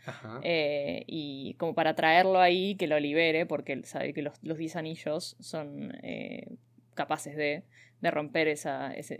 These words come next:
Speaker 2: ese sello en
Speaker 1: Sí.
Speaker 2: la, en el que lo habían encerrado a este, a este ser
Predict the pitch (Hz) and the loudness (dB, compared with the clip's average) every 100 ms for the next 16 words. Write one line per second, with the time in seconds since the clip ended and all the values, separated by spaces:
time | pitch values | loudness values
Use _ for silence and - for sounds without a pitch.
0 | - 143 143 135 135 - 156 156 143 151 | -12 -12 -10 -10 -10 -4 -2 -2 -2 -2
1 | 175 - _ _ - 143 147 143 - - | -4 -12 _ _ -12 -8 -6 -6 -8 -10
2 | - 147 147 147 147 143 143 151 147 151 | -8 -8 -10 -10 -8 -8 -6 -8 -10 -12
3 | 147 143 139 143 147 - 143 - 151 139 | -8 -6 -4 -6 -8 -10 -14 -12 -12 -12
4 | - _ _ _ _ - - 147 - 151 | -16 _ _ _ _ -14 -12 -10 -4 -4
5 | 143 | -4